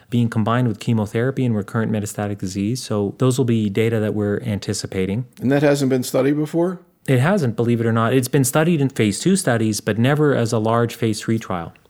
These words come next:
Speaker 2: That's interesting 'cause I never would have thought about that, but on the other hand, I guess there's no reason not to. I, I mean, I don't know. You know, think of the kind of bloody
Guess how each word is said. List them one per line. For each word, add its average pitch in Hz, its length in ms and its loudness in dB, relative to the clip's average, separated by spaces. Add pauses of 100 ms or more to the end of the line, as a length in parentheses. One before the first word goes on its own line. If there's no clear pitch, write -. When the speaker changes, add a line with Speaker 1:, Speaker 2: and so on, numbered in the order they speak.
(180)
Speaker 2:
That's - 200 -6
interesting 143 440 -2
'cause 113 180 -2
I 113 140 -4
never 117 340 2
would 110 180 2
have 104 100 0
thought 131 340 0
about 107 460 0
that, 110 380 2
but 110 300 0 (380)
on 110 140 0
the 113 100 2
other 117 220 4
hand, 110 280 2
I 104 40 0
guess 110 220 -2
there's 104 180 -4
no 110 80 2
reason 107 400 0
not 117 280 0
to. - 140 -4
I, 127 280 -2
I 107 40 0
mean, 117 160 4
I 117 100 2
don't 135 200 0
know. 117 160 4
You 113 140 4
know, 110 100 4
think 123 220 -2
of 113 80 2
the 107 100 2
kind 110 340 -2
of 92 120 -2
bloody 107 580 2